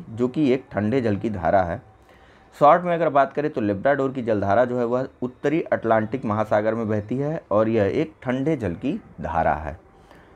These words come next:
नेक्स्ट बात करते हैं कनारी जलधारा की। तो कनारी जलधारा भी ठंडे जल की धारा है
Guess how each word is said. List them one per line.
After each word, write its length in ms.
नेक्स्ट 260
बात 240
करते 260
हैं 160
कनारी 360
जलधारा 380
की। 160
तो 120
कनारी 440
जलधारा 400
भी 120
ठंडे 380
जल 160
की 120
धारा 280
है 200